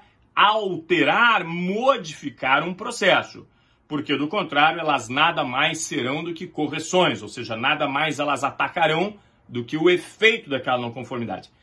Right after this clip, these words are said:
e não as causas. Por quê que eu tô lembrando isso? Para que nós nos recordemos que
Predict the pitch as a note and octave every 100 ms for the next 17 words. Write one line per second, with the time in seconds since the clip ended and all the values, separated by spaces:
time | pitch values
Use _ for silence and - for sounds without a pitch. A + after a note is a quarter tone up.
0 | _ _ - G#3 F#3+ D3+ D3 D#3 - _
1 | _ - D#3 - - D3 A2 - - -
2 | - D3+ D3 - F3 D#3 G#2 - _ _
3 | - A#2 B2+ C3 C#3+ C#3+ E3+ G3 E3 F3+
4 | G#3+ G3+ - _ E3+ E3+ F#3 F3+ E3 D#3+
5 | D3 C3+ C3 A#2+ C#3 A#2 C#3 F3+ F3+ D3+
6 | D#3 F3 F3+ E3 -